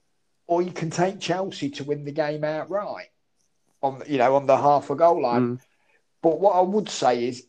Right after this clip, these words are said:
Speaker 1: if you do like Spurs and you'd rather have that little bit of sort of cover of the draw being on your side,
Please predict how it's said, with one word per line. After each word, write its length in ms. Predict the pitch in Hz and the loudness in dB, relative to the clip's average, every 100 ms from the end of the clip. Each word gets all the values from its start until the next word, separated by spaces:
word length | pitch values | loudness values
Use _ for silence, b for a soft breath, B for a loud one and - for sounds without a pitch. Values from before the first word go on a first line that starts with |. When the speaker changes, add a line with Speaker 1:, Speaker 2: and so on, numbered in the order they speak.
| - | -14
Speaker 1:
if 160 | - | -8
you 80 | 139 | -6
do 440 | 156 175 226 240 220 | -4 -6 0 0 2
like 400 | 151 120 110 - | 2 0 -4 -10
Spurs 680 | - 113 92 95 127 - - | -4 -2 -2 -4 -6 -10 -10
and 120 | 147 | -6
you'd 160 | 143 143 | -6 0
rather 360 | 196 214 202 | 2 2 2
have 260 | 131 139 - | -2 -4 -2
that 220 | 139 - | -2 0
little 240 | 139 120 127 | -4 -4 -6
bit 200 | 135 123 | -4 -2
of 220 | 123 120 | -6 -6
sort 320 | - 131 110 | -6 -2 -2
of 220 | 120 - | -4 -8
cover 500 | - 160 147 117 135 | -4 6 6 6 -2
of 140 | 131 127 - | -2 -8 -14
the 100 | 120 | -10
draw 340 | 135 135 127 | -2 0 0
being 240 | 127 123 | -2 -4
on 140 | 127 120 | -4 -8
your 120 | 113 | -12
side, 640 | - 135 123 87 104 160 | -8 -6 -4 -6 -10 -12